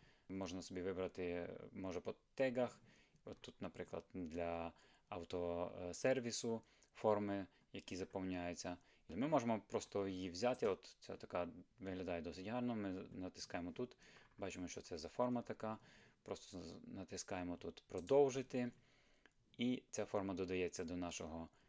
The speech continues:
аккаунту. От ми бачимо, тут додалася ця форма. Заходимо на неї. Відкривається у нас, е, форма.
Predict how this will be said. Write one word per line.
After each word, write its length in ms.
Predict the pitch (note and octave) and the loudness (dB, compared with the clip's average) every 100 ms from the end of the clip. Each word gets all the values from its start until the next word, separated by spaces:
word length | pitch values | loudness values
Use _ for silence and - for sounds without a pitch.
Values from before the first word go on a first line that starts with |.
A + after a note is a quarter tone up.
| - _ _ - _ _ _ _ - | -20 _ _ -20 _ _ _ _ -12
аккаунту. 680 | G#2+ C3+ D3 D3+ D3+ D3+ C#3+ - - - - _ - - - - - - - | -2 2 4 2 0 -2 -2 -16 -20 -20 -20 _ -20 -20 -20 -20 -20 -20 -2
От 140 | - G#2+ | -2 2
ми 100 | F#2+ | 2
бачимо, 320 | F#2+ F2 F#2 | 2 2 -4
тут 380 | F#2 - - - - | -4 -8 -14 -16 -14
додалася 480 | F#2+ G2+ G2+ F#2+ - | -8 0 0 0 -4
ця 80 | - | 0
форма. 460 | - D3 D#3 D3+ - _ _ - - _ - | 4 4 4 2 -2 _ _ -20 -20 _ -12
Заходимо 400 | G2+ A#2+ G#2+ G2 | -4 4 4 4
на 100 | F#2+ | 2
неї. 380 | A2+ D3 E3+ F3+ - - - - - - _ _ _ - - A2+ | 2 2 0 -4 -8 -20 -20 -20 -20 -20 _ _ _ -20 -18 -14
Відкривається 600 | G2+ - G#2 G#2 - F#2+ | -8 -4 2 2 2 -2
у 20 | |
нас, 340 | F#2+ F2+ - - | -2 -2 -6 -10
е, 400 | G#2 F#2 F#2 F2+ - - | -6 -2 -2 -2 -6 -12
форма. 500 | - C3 C#3+ C#3+ | 2 4 6 4